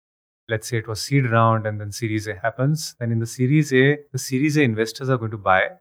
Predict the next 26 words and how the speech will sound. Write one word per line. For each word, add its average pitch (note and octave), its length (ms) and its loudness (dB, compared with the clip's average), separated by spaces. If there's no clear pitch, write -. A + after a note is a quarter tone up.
If C3 80 -8
Series D#3 340 2
A F3 60 6
investors C3+ 420 4
are C#3+ 60 4
not C#3 180 4
going C#3 140 4
to C3 60 2
buy G#2 260 4
that A#2+ 200 0
equity, B2 580 -4
the B2 140 -4
company B2+ 380 2
is F3 80 2
going D3+ 160 2
to C#3 60 4
buy A2 200 4
that A#2 140 0
equity A#2 400 -6
from A#2+ 340 -2
the C#3 240 -2
internal B2+ 420 0
accruals A2+ 440 -4
that A2 140 -2
are A2 40 -14
going, A2+ 200 -8